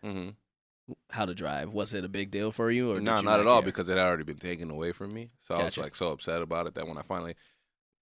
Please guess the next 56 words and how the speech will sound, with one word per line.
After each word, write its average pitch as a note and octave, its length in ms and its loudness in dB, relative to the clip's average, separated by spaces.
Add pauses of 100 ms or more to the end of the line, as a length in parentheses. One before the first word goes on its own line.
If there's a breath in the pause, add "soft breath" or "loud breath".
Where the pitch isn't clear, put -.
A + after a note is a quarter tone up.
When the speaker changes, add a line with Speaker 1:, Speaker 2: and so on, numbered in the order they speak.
(140)
Speaker 1:
got G2+ 320 2
to E2 220 -4
it, - 160 -6 (220)
like, D#2 200 -4
I C2+ 80 -6
was C#2+ 120 -6
pretty A1 260 -12
upset. - 340 -16 (440)
Speaker 2:
Yeah. D2+ 240 -10 (180)
Speaker 1:
You G2 80 -6
know G2+ 60 0
what G2+ 60 0
I'm F#2+ 40 -6
saying? G#2 200 0
Like, F2 120 -2
I F2+ 80 4
was E2+ 100 -2
just E2+ 160 -10
like, D#2 220 -4
my G2 160 0
dad G2+ 220 6
basically F#2 240 2
taught F2 180 2
me E2+ 80 -4
how E2 100 0
to D2+ 60 -4
drive D#2 200 0
'cause D#2+ 100 -14
he's D2 100 -12
like, D2 200 -14
"Yeah, C#2+ 100 -6
you C#2 120 -8
just - 140 -14
need D#2 100 -10
to - 80 -12
learn C2+ 220 -14
now." D2 200 -20 (160)
Speaker 2:
You A2 80 -2
just - 180 -8
need D2+ 140 -12
to D2 80 -12
learn. D2 180 -6
It A#2+ 80 4
wasn't A2+ 300 6
Speaker 1:
Yeah. G2+ 60 0
Speaker 2:
like G2 180 -2
a, F2 840 -4
a, - 40 2
Speaker 1:
It - 20 4
wasn't C#3+ 280 10
Speaker 2:
a - 20 8
Speaker 1:
a - 20 4
big, B2 400 6
'cause B2+ 140 2
I B2 160 10
had, A#2 180 6